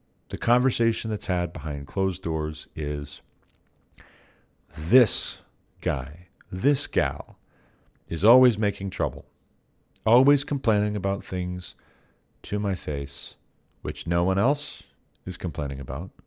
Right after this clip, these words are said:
No one else seems to have an issue with this. Ah, well, okay. But hang with me for just a second. I'll give you a little bit more of that honesty for which Christians have often been beheaded,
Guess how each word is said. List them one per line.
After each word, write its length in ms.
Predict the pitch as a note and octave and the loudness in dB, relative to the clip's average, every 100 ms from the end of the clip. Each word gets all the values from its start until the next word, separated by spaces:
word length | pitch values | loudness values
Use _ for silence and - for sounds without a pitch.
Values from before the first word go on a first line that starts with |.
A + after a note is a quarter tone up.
| _ _ _ _ _ _ - | _ _ _ _ _ _ -4
No 140 | E2+ | 0
one 120 | G2+ | 4
else 220 | A2+ D3 | 4 2
seems 220 | - A#2 F#2+ | 2 -2 0
to 80 | F#2+ | 0
have 120 | F2 | 0
an 80 | E2+ | 0
issue 300 | D#2 - D#2 | -2 -4 -6
with 140 | C#2+ | -4
this. 280 | D2+ D2+ - | -4 -4 -6
Ah, 280 | - F2+ F2 A2+ | -2 -2 -2 -8
well, 340 | - E2+ E2+ - | -4 -2 -2 -4
okay. 340 | F2 - D2 - - - _ _ _ _ _ _ _ | -4 -2 -2 -4 -20 -20 _ _ _ _ _ _ _
But 240 | E2 D#2+ _ _ _ _ _ _ _ | -4 -4 _ _ _ _ _ _ _
hang 240 | - F#2+ G#2+ | -4 -2 2
with 200 | G#2+ G2 | 2 2
me 80 | |
for 140 | F#2 E2+ | -2 -4
just 220 | D#2 - | -8 -8
a 40 | D#2+ | -6
second. 360 | - C#2+ D2+ - | -4 -6 -6 -8
I'll 120 | D#2 | -4
give 180 | E2 G2+ | -4 -2
you 120 | G2+ | 0
a 40 | |
little 200 | F2+ G2 | 0 -2
bit 140 | F#2 D#2+ | -4 -4
more 180 | F2+ | -2
of 80 | E2+ | -2
that 160 | D#2 D#2 | -2 -2
honesty 600 | D#2 D#2+ D2 - C#2 C2+ _ _ _ _ _ _ _ | -2 -2 -6 -8 -8 -10 _ _ _ _ _ _ _
for 140 | - | -4
which 420 | D#2+ D#2+ - - - _ _ _ _ _ _ | -2 -4 -6 -12 -18 _ _ _ _ _ _
Christians 800 | - G#2+ - - E2+ E2 - - _ _ _ _ _ _ _ | -4 -4 -4 -4 -4 -4 -10 -16 _ _ _ _ _ _ _
have 160 | - D#2 | -8 -4
often 360 | D#2+ D#2 - | -4 -4 -8
been 360 | D2+ C#2 C#2+ C#2+ - _ _ _ _ | -6 -6 -6 -10 -16 _ _ _ _
beheaded, 460 | F2 D2+ D2+ D2 C#2 | -6 -2 -2 -4 -8